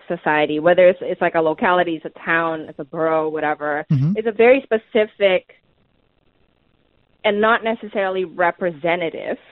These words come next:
Speaker 1: right,
Speaker 2: Mm-hmm.
Speaker 1: part of the larger public that we are trying to join or be a part of.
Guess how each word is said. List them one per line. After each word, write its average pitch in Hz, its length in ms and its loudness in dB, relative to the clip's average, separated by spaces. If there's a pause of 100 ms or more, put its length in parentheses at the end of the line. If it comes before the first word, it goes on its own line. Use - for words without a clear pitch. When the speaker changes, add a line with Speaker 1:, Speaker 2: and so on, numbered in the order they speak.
(460)
Speaker 1:
right, 160 480 0
Speaker 2:
Mm-hmm. 156 260 2 (140)
Speaker 1:
part 196 460 2 (260)
of 175 480 -2 (340)
the 170 240 -2
larger 175 460 -4 (800)
public 180 520 0 (300)
that 156 280 0
we 160 260 -2
are 156 240 0
trying 156 400 -6
to - 80 -12
join 147 400 0
or 147 140 -2
be 151 160 -2
a 131 80 2
part 135 320 0
of. - 240 -4